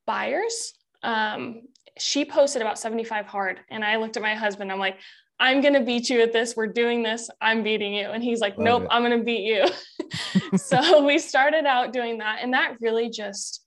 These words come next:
Speaker 1: that showed me what I was missing in my fitness journey of, like, that actual discipline. Like, I had no mental, no physical, no, no discipline at all. And just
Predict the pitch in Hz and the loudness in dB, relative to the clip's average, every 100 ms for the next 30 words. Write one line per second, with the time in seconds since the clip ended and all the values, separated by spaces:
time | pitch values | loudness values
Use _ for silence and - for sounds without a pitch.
0 | _ _ 240 240 - 240 233 226 196 202 | _ _ 0 2 2 4 4 2 -2 -4
1 | 190 190 180 175 - - _ _ - 220 | -4 -4 -6 -8 -10 -12 _ _ -8 -6
2 | 214 - 311 320 320 311 311 285 294 294 | -4 -2 -2 0 0 -2 -2 -2 -2 0
3 | 294 294 262 226 214 208 - - - 277 | 0 0 0 0 -2 -4 -12 -10 0 2
4 | 285 294 240 202 214 - 202 190 185 202 | 2 2 0 0 -6 -6 -8 -10 -10 -10
5 | - 285 311 240 226 220 214 208 220 214 | -10 -6 -4 -2 -2 -4 -4 -8 -8 -8
6 | 233 226 226 226 226 226 220 220 240 247 | -10 -8 -4 -4 -4 -6 -6 -8 -2 0
7 | 269 240 233 233 233 226 - 214 190 - | 2 0 -2 -2 -4 -6 -12 -12 -10 -8
8 | - - _ _ - - - - - 233 | -8 -10 _ _ -20 -20 -20 -14 -4 -2
9 | 233 254 277 - | 0 0 -2 -6